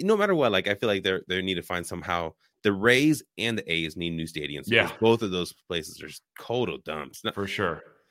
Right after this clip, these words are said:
Speaker 1: not, not to get <laughs> so off topic, but, uh,
Speaker 2: <laughs>
Speaker 1: yeah, it's, it's complete. It's a complete mess. Um, in your life as a minor leaguer, you talked about the,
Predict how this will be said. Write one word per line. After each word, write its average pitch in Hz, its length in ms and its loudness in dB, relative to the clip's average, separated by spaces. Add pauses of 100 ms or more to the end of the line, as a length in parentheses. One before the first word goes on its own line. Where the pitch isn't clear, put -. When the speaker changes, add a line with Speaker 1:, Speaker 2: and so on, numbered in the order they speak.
(120)
Speaker 1:
not, 175 280 4
not 165 320 2
to 170 80 4
get 123 300 4
<laughs> 160 240 4
so 117 360 4
off 101 220 2
topic, 95 460 0
but, 85 160 0
uh, 73 180 -2 (220)
Speaker 2:
<laughs> 101 200 -10
Speaker 1:
yeah, 113 220 6
it's, 101 340 -4
it's - 160 -8
complete. 90 380 -4
It's - 120 -8
a - 20 -4
complete 95 400 -4
mess. 78 560 -4
Um, 71 360 -6 (720)
in 156 120 2
your 185 240 6
life 139 280 0
as 120 140 0
a 113 60 -2
minor 98 420 -4
leaguer, 76 340 -4
you 98 240 -2
talked 131 340 -2
about 98 320 -2
the, 80 160 -2